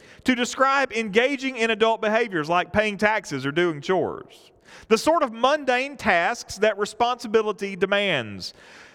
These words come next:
To a growing number of Americans, acting like a grown-up seems like a kind of role-playing,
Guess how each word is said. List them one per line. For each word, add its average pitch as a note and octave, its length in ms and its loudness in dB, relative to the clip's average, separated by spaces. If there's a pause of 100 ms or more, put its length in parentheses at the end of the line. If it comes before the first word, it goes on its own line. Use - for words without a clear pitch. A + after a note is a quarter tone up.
(140)
To A#3+ 160 4
a G#3 40 4
growing C#4+ 400 2
number C#4 340 2
of A3 100 -2
Americans, A3+ 840 -2 (420)
acting B3 360 2
like A3 240 2
a F#3 60 0
grown-up F3+ 1200 -2
seems D4 460 -8
like A3 280 -2
a G3+ 60 -2
kind G3+ 340 -4
of E3 140 -2
role-playing, F3 760 -2